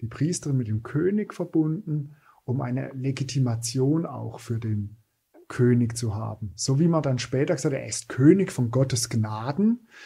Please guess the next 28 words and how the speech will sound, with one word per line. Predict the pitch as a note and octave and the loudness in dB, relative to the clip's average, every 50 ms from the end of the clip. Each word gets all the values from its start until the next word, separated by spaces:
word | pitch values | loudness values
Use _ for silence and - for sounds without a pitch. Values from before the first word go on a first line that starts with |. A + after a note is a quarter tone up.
| - - - _ | -20 -20 -16 _
wurde | - A#2+ A#2 A#2 B2+ | -4 -2 -2 -2 -2
das | A#2 A2+ A#2+ B2 B2 - - | -4 -6 -6 -6 -6 -4 -4
durch | - C3 A2+ | -4 -6 -4
diese | - - B2+ A2 G#2 B2 | -4 -4 -4 -4 -4 -4
Ehe | - B2+ C3 B2+ B2+ C3+ C#3+ C#3 | -6 -4 -2 0 2 2 2 2
mit | B2+ A#2+ A#2 | 2 0 -2
der | A2+ A2 | -4 -6
Priesterin, | - - - A2+ A2 A2+ - - A#2+ A2 A2 A#2 A2+ A2 G#2+ - - - - _ _ _ _ | -8 -4 -2 -2 -2 -2 -2 -4 -4 -2 2 2 2 2 2 -2 -6 -16 -20 _ _ _ _
der | A2+ G#2+ | -10 -8
symbolischen | - - G#2+ G2 - A2+ A#2 B2 C3+ D3 C3 - A#2 A2+ A2+ | -6 -6 -6 -4 -2 0 0 0 0 0 -2 -4 -6 -6 -6
Ehe | A2+ A2+ A2+ A2+ A2 | -6 -6 -6 -6 -6
mit | A2 A2 A2+ | -6 -8 -8
der | A2 | -10
Priesterin | A2 - - - G#2 G2 - - - A2 A2 G#2 G#2 | -10 -10 -8 -8 -8 -8 -8 -10 -8 -8 -6 -6 -8
gezeigt. | G2 - A2 - - A2+ A2 G#2+ G#2+ A2 - _ - - _ _ _ _ _ - - - - | -8 -12 -14 -12 -12 -10 -10 -10 -10 -12 -14 _ -20 -20 _ _ _ _ _ -20 -20 -20 -16
Das | - A2 - - | -12 -10 -8 -6
hat | C#3 B2 | -4 -4
auch | - D#3 - | -4 -4 -2
was | D3 B2 - - | -2 -2 -2 -2
mit | A#2 A2+ | -4 -2
Fruchtbarkeit | - - C#3 - - - B2+ A#2 A2 - A#2+ A#2 A2+ A2+ | 0 -2 -2 -2 -2 -2 -4 -4 -2 -4 -4 -4 -4 -6
zu | - - | -6 -8
tun. | A2+ - - B2 A2+ A2 G#2 G2 G2 | -8 -4 0 2 2 2 0 -2 -6
Ja, | G2+ A2 A#2+ C3+ | -8 -8 -6 -6
also | D3 B2 A2+ A#2 A2+ A#2 A#2 - - - - _ | -6 -4 -4 -4 -4 -4 -8 -12 -18 -20 -18 _
nur | - B2 C3+ D3+ E3 F3+ - | 0 2 4 4 4 2 2
ein | C3+ B2 B2 A#2+ A#2 A#2 - - - _ _ | 0 0 0 0 -2 -6 -12 -18 -20 _ _
König, | - - C3 C3 C#3 E3 F3+ F3 F3 E3+ F3 - | -4 0 4 6 6 6 6 6 2 2 -2 -8